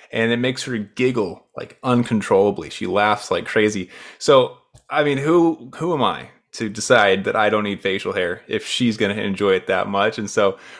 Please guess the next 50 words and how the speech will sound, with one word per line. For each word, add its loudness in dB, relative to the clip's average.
we're 0
keeping 2
it 2
around 2
for -8
a -4
little -2
longer -4
to -8
see -10
how -4
much -4
longer -2
my, -4
my -8
daughter 0
thinks -6
it's -8
hilarious. -2
And, -2
uh, 4
I 2
will 4
do -2
just -2
about 4
anything 2
for -4
those 0
laughs. -2
<laughs> -8
And 2
that's 0
what 4
I'm 4
realizing 4
is, -4
uh, 0
my -2
daughter's 0
joy -2
is, -8
uh, -2
it's -8
just, -6
it's -12
the 0
best 4
thing 2
ever. -2